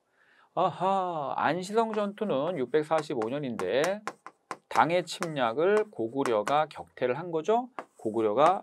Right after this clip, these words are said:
승리를 했던 겁니다. 그렇죠? 자, 그다음에 전성기 해동 성국이라고 불렸다. 해동 성국은 자, 발해인데 발해 왕 중에서도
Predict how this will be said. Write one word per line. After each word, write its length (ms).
승리를 400
했던 240
겁니다. 540
그렇죠? 380
자, 180
그다음에 200
전성기 420
해동 320
성국이라고 480
불렸다. 800
해동 360
성국은 560
자, 200
발해인데 800
발해 280
왕 260
중에서도 560